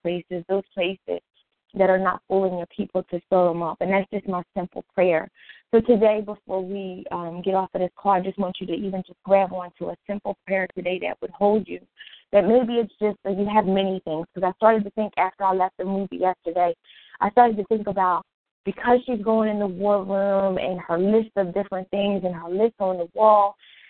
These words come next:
and, and I'm going through this other book, and it actually has prayer cards in it. I have, like, multiple things that I'm praying for.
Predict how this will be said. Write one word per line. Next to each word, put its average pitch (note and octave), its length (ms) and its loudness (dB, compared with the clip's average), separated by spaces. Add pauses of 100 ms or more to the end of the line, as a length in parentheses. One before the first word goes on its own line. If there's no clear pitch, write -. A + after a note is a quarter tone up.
(100)
and, F3+ 300 -6
and F3+ 220 -4
I'm F#3 160 0
going A3 260 0
through A3 140 -2
this G3+ 200 -4
other G3+ 200 2
book, F#3+ 280 -2
and F3+ 120 -4
it - 120 -10
actually G3 300 -4
has F#3+ 180 -6 (140)
prayer G#3 220 2
cards F#3+ 360 0
in F#3 120 -2
it. F3 120 -4
I F3 60 -4
have, F#3+ 280 -6
like, F3+ 180 -2 (100)
multiple G#3 720 0
things F#3+ 240 -4
that - 120 -6
I'm E3+ 180 -4
praying F#3 360 -8 (100)
for. - 260 -8